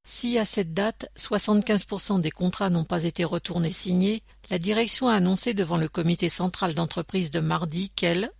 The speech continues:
entre guillemets, serait contrainte d'étudier une alternative industrielle à la production de la Fortou sur le site de Hamba. En clair, accepter le recul ou je ferme l'usine. C'est un chantage pur et simple.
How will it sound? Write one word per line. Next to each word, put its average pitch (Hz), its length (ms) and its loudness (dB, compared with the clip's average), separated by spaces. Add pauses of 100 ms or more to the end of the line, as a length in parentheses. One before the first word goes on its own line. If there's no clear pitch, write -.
entre - 240 -4
guillemets, 175 460 0 (100)
serait 214 320 0
contrainte 202 560 2
d'étudier 196 480 -2
une 165 140 2
alternative 190 880 0
industrielle 170 880 -2
à 190 80 -4
la 170 160 -4
production 202 580 -2
de 160 100 0
la 160 120 -2
Fortou - 500 -6
sur 165 200 -6
le 160 100 -2
site 175 220 -6
de 180 180 -2
Hamba. 160 460 -4 (480)
En 160 100 0
clair, 185 460 2 (100)
accepter 190 400 0
le 190 80 0
recul 214 420 -2 (140)
ou - 20 -6
je 185 100 2
ferme 202 200 2
l'usine. 165 480 -4 (580)
C'est - 280 0
un 185 80 8
chantage 165 580 2
pur 170 180 -2
et 170 60 2
simple. 160 480 -2